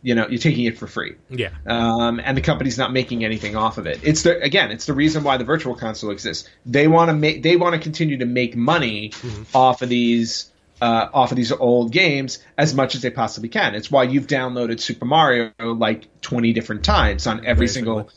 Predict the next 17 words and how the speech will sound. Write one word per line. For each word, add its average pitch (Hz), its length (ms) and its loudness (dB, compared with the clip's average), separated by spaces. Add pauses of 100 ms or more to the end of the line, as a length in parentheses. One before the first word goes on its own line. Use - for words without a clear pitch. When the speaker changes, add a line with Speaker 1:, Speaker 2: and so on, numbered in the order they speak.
(300)
Speaker 1:
console 139 540 2
and 123 100 -4
handheld 120 460 -2
you've 104 140 -2
owned. 147 260 0 (380)
Speaker 2:
<laughs> - 760 -10
Pretty 214 160 2
much. 160 220 2
Speaker 1:
You 143 80 4
know, 139 160 2 (500)
yeah. 101 400 -2 (120)
Uh, 131 240 0
but 170 340 2
ultimately, 185 500 -2
like, 139 400 -4
um, 113 520 -6
the, 127 300 -6